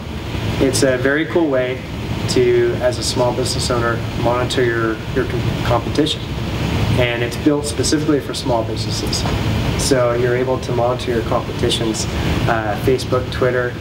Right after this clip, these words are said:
Instagram, uh, but also you can keep tabs on everything that they're doing, uh, on Yelp, on Foursquare.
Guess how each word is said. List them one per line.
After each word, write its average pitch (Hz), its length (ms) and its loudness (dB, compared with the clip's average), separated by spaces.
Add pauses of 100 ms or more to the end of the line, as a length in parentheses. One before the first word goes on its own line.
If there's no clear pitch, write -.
Instagram, 120 560 0 (680)
uh, 117 320 2
but 123 160 0
also 139 540 2 (340)
you 127 100 0
can 113 480 0
keep - 180 0
tabs 120 400 0
on 113 180 0
everything 113 380 0
that 107 120 0
they're 110 100 2
doing, 110 300 2 (720)
uh, 104 280 2
on 107 200 0
Yelp, 104 220 2 (680)
on 107 160 2 (120)
Foursquare. 120 460 0